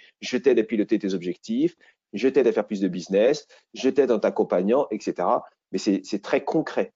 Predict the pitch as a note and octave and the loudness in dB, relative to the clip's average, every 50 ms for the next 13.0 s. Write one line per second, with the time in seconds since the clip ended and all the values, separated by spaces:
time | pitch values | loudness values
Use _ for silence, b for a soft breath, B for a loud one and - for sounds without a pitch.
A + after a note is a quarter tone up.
0 | _ _ - G#2 G2 F#2+ G2+ G2+ - - C3 A#2 B2+ C3+ - - D#3 C#3+ C#3 C3 | _ _ -4 -2 -2 -2 -4 -6 -4 0 2 2 2 2 2 2 2 2 2 0
1 | B2 - - - - - - G2 - - G#2+ G2+ - - F2+ F#2+ A2+ C3+ E3 F#3+ | -2 -6 -10 -14 -12 -14 -16 -10 -6 -4 -4 -4 -2 -2 0 2 4 4 4 2
2 | - - - A#2+ A#2+ - A2+ A2 G#2+ G#2 F#2+ - A2 A#2 C#3 D#3+ b b b b | 0 -2 -4 -2 0 0 0 0 0 0 0 2 2 2 2 2 b b b b
3 | b _ - - - - A2 G#2 G#2 G#2 A2 C3 C#3+ C#3+ - - - C3 A#2+ - | b _ -20 -8 -2 0 2 2 4 4 4 2 2 0 -2 -4 -2 -2 -2 -4
4 | - - C3+ C#3+ D3+ - - G#2 - C#3+ C3+ A#2+ A#2+ A#2+ A#2+ G#2 F2+ F#2 G2 G2 | -4 -2 -2 -2 -2 -2 -6 -4 -2 -2 0 0 0 -2 -2 -4 -8 -6 -2 2
5 | A#2 B2+ C3+ C3+ B2+ B2+ A2+ B2 A#2 - G#2+ - - - - - F2 F2+ G2+ G2 | 2 4 4 4 2 0 0 -2 -4 -4 -6 -6 -6 -10 -10 -8 -6 -4 -2 -2
6 | G2 A2+ A2 G2 F2+ G#2+ G2+ - G#2+ A2+ A#2+ A2+ G2 D#2+ - F#2+ F#2 - - A2+ | 0 0 0 0 -2 -2 -4 -2 -2 -2 -2 -2 -4 -6 -8 -10 -12 -8 -4 -4
7 | G#2 F#2 E2+ F2 - _ - - - - G2+ - - D3+ G3+ E3+ C#3 D3+ b b | -2 -2 -4 -8 -10 _ -8 -6 -6 -6 -4 -2 2 2 4 4 2 0 b b
8 | b b b b b _ - G2 G2+ - - C3+ C3+ A#2+ A#2 A2 - C3+ C#3+ E3+ | b b b b b _ -6 -6 -6 -4 -2 0 2 4 4 4 4 4 2 2
9 | G#3 - _ _ _ _ _ - - G2 G#2+ A#2+ B2 A2 F#2+ F2+ - - - - | 0 -2 _ _ _ _ _ -2 2 4 6 6 6 6 6 4 0 -4 -2 0
10 | C3 A#2 B2+ D3+ E3+ - C3 G2+ G#2+ G2+ - - A#2 A#2+ C3+ D3 - A#2 G#2 G2 | 0 0 0 -4 -6 -4 -4 -4 -4 -4 -4 -6 -6 -6 -6 -4 -2 0 2 2
11 | G2 G#2 G2+ G2 G2 G#2+ A2 G#2+ - C#3+ C#3+ C#3 A#2+ G#2 G2+ F#2+ F#2 E2+ - - | 2 2 2 2 2 0 -2 -2 0 0 2 2 2 2 2 2 2 0 0 -2
12 | G#2 G2 G2 F#2 F2+ F2+ D#2+ - G#2+ G#2+ G#2 - A#2+ G#2+ - A2 - - F#2 | -2 -2 -2 -2 -4 -4 -4 -2 0 0 0 0 -4 -6 -8 -10 -14 -14 -16